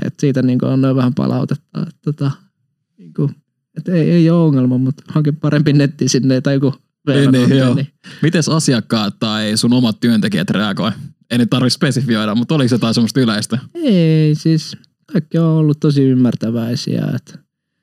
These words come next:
Speaker 1: jos niinku nyt miettii, että meidän suurin juttu oli se, että ilmoiteltiin, että nytten tota,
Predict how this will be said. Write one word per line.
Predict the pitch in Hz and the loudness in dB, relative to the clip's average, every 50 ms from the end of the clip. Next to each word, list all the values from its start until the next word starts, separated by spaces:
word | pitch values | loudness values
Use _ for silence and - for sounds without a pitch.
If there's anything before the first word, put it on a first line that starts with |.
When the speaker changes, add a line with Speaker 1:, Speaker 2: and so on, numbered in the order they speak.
| _ _ _ _ - | _ _ _ _ -18
Speaker 1:
jos | - - | -8 -2
niinku | 131 127 120 117 127 | 0 2 2 2 2
nyt | 131 120 120 | 0 0 0
miettii, | 131 131 123 117 - - 123 | 2 0 0 0 -2 -2 -2
että | 117 - | 2 2
meidän | 120 123 120 | 4 2 4
suurin | - 131 123 120 120 113 113 | 2 2 2 2 2 2 0
juttu | 117 - - - - 120 | 0 -2 -4 -4 -2 0
oli | 113 110 | 0 0
se, | - 123 120 113 | 0 0 -2 -2
että | - - | -2 -2
ilmoiteltiin, | 120 117 113 117 110 113 113 110 113 117 117 110 | -2 0 0 0 0 0 -2 -2 -2 -2 -2 -2
että | 113 110 - - - - _ _ _ _ _ _ _ _ _ _ _ _ _ _ _ _ _ - | -2 -4 -8 -12 -16 -16 _ _ _ _ _ _ _ _ _ _ _ _ _ _ _ _ _ -6
nytten | 123 113 - - 113 110 104 | -6 -6 -4 -2 -2 0 0
tota, | 113 107 - 117 113 | 0 -2 -2 -2 -4